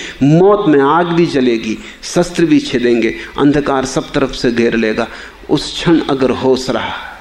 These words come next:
तो तुम देख लोगे कि तुम अमृत हो। इसलिए असली सवाल जीवन में होश को साथ लेने का है, अन्यथा मरते तो सभी,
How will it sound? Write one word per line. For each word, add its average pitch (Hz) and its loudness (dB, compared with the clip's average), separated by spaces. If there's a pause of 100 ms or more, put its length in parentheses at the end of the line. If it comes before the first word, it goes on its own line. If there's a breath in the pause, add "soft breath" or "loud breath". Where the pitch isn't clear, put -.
(640 loud breath)
तो 127 0
तुम 117 0
देख 120 0
लोगे 120 2
कि 113 -4
तुम 113 -2
अमृत 113 0
हो। - -14 (320 loud breath)
इसलिए - -2
असली 156 2
सवाल 127 0
जीवन 131 2
में 110 2
होश 127 -2
को 113 -2
साथ 110 -6
लेने 123 0
का - -4
है, - -10 (300 loud breath)
अन्यथा 165 2
मरते 156 2
तो 170 2
सभी, 165 -2